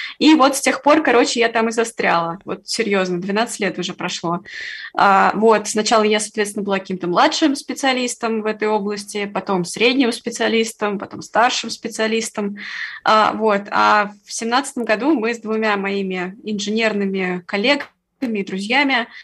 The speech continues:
а, вот, открыли компанию Experience А И,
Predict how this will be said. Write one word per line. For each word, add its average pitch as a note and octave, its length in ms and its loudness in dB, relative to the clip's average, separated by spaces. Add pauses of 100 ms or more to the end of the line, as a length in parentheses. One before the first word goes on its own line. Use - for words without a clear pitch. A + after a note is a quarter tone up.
(300)
а, F#3+ 460 -2
вот, A3+ 280 -4
открыли A#3+ 260 -6
компанию G#3 400 -2
Experience G3+ 420 -6
А F#3+ 60 -2
И, D4+ 280 4